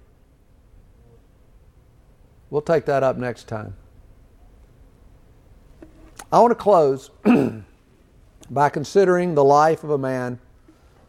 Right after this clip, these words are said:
who I think really had his act together,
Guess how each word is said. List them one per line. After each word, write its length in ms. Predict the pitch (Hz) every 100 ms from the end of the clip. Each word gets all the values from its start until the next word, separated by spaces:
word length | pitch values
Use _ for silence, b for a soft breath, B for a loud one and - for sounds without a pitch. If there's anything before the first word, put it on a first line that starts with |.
| _ _ _ _ _ _ _ _
who 80 | 175
I 120 | 160
think 200 | 170 175
really 220 | 143 151
had 140 | 151 147
his 100 | 131
act 260 | 131 127
together, 420 | 123 120 117 110